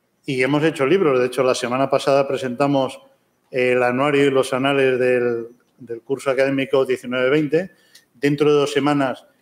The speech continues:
presentamos un libro de academia sobre semblanza y pensamiento de los militares españoles, pero todos son de la academia, no hay ninguno en colaboración. ¿Por qué digo que es importante? Pues porque nosotros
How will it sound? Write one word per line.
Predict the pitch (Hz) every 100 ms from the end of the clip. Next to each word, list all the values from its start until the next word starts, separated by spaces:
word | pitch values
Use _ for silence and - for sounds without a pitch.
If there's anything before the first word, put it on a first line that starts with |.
| _ _
presentamos | - 131 135 120 147 139 143
un | 139
libro | 139 139
de | 135
academia | 135 135 135 123
sobre | 131 123
semblanza | 123 123 127 139 139 135
y |
pensamiento | 139 - 123 143 139 139
de | 131
los | 127
militares | 123 120 139 127
españoles, | 117 131 139 143 147 - _ _ _ _ _ _ -
pero | 123 120
todos | 135 139 143
son | 147
de | 143
la | 135
academia, | 131 143 202 127 107
no | 117 123
hay | 135 139
ninguno | 135 131 139 147
en |
colaboración. | 131 123 120 113 117
¿Por | 127 120
qué | 165
digo | 180 170
que | 160
es | -
importante? | 147 135 123 107 104 _ _ _ _ _ _ _
Pues | 127
porque | 139 127 127
nosotros | 120 180 180 165 170